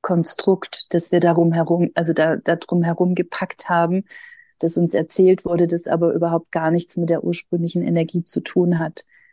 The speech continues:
Und das Schöne ist, wenn wir wieder anfangen, damit verbunden zu sein, spüren wir auch,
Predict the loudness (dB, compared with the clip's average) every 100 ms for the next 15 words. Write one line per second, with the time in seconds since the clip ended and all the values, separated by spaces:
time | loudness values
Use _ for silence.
0 | _ _ _ _ -2 2 2 2 -4 -2
1 | 0 4 6 6 6 2 0 0 2 4
2 | 2 0 -2 0 0 -2 -2 -2 0 -2
3 | -2 0 2 2 0 -10 -18 _ _ _
4 | _ -6 -2 2 2 2 0 -2 -2 0
5 | 0 0 -2 0 4 4 4 2 0 -4
6 | -4 -6 -8